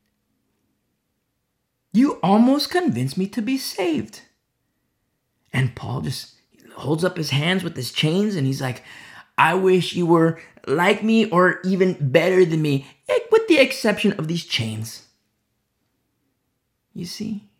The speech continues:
praise be to the Lord. The good news goes everywhere. Rich, poor, male, female, uh, boys, girls, and even the old people. The seed goes forth.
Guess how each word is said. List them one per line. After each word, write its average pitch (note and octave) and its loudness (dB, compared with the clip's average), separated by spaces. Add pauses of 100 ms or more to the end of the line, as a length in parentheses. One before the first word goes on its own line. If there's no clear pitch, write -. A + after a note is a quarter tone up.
(200)
praise D#4 -4
be C#4 -2
to - -12
the G2 -14
Lord. F3+ -6
The C#3 -8
good - -2
news B3+ -2
goes - -10
everywhere. F3+ 0 (260)
Rich, - -2 (200)
poor, E3 0 (240)
male, D#3 -2 (120)
female, E3 0 (260)
uh, - -12
boys, F3+ 2
girls, G3 2
and D#3 -2
even G3+ 2
the G3+ -2
old G3+ -2
people. G3+ -2 (2250)
The B2+ -10
seed C3 -10
goes C3+ -8
forth. - -18